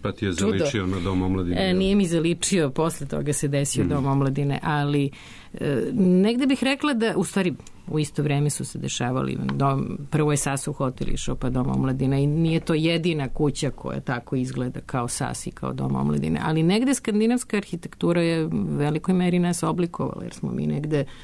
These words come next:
Speaker 2: ili smo odrasli sa tim, a kao što sam možda ja, ili smo slušali od naših profesora, e, taj negde, ono, priča o,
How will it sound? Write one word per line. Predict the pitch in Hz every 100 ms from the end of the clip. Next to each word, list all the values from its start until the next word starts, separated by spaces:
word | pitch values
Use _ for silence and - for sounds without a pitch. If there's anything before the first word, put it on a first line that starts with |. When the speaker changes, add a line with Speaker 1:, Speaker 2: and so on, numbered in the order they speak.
| - - - - - - - -
Speaker 2:
ili | 185 196
smo | - 196
odrasli | 175 175 180 185 196 208
sa | 190 190
tim, | - 196 175
a | 147
kao | - 165
što | 160 -
sam | 170 160
možda | 156 151 156
ja, | 151 160 165 160
ili | - 175 165
smo | 170 151 165 156 151 - - - -
slušali | - - 214 - 226 196
od | 185
naših | 180 170 180
profesora, | 170 160 143 170 160 165 151 147 - - - 143 143
e, | 143 - - - -
taj | 160 156
negde, | 165 160 165 151 151 143 143 135 113
ono, | 151 143
priča | 135 165 185 180 170
o, | 147 143